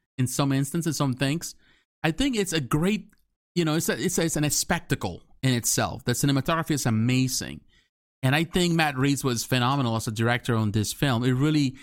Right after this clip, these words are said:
encapsulated the essence of Batman in a really nice way. And I think Pattinson did a phenomenal job as the Batman. And there's so many good things that, you know, we can dissect the film. And I,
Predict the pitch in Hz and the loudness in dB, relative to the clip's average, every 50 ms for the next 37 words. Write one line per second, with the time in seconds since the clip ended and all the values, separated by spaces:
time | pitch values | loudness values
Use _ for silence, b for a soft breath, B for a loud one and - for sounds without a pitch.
0 | B B 139 131 127 - - 143 139 - - 143 135 135 135 127 117 120 120 117 | B B 0 0 2 2 0 0 0 0 0 2 2 2 0 0 0 0 0 0
1 | 120 - - 131 113 - 120 104 101 120 120 120 120 117 113 110 107 104 104 107 | 0 0 0 0 0 0 0 0 0 0 0 0 0 0 2 2 0 0 0 0
2 | 117 117 117 113 117 - 98 110 110 117 113 117 117 107 - 120 117 143 151 143 | 0 2 2 0 0 -2 -2 0 2 2 2 2 2 0 0 0 0 0 2 0
3 | 120 131 110 101 123 143 151 147 - 180 175 165 - - - - _ _ - 135 | 0 0 0 0 0 0 0 0 0 0 0 -2 -4 -8 -14 -20 _ _ 0 0
4 | 139 156 170 165 143 - 127 113 135 139 139 123 - - 117 117 123 151 160 135 | 2 2 0 0 0 0 0 0 0 0 0 -2 -2 0 0 2 2 2 0 0
5 | 113 104 117 123 117 - 113 101 98 101 107 127 143 170 151 123 107 107 110 B | 0 0 0 -2 -2 -2 -2 -4 -2 0 0 0 0 0 0 -2 -2 -2 -4 B
6 | B B B B B - 135 170 196 196 - - 208 170 170 170 165 160 135 170 | B B B B B -2 0 0 2 2 2 2 2 2 2 2 2 2 0 0
7 | 151 - - 147 143 143 123 139 127 123 - 147 139 127 117 135 135 - 156 143 | -2 0 0 0 0 2 2 0 -2 0 0 0 0 2 2 0 0 0 0 0
8 | 135 131 117 110 - - - 143 131 - - 131 - - 143 135 135 135 131 131 | 0 0 0 -2 -2 -2 -2 -4 -2 -4 -4 -6 -2 -2 0 0 2 0 0 0
9 | 131 127 123 123 131 131 | 0 0 0 0 0 -2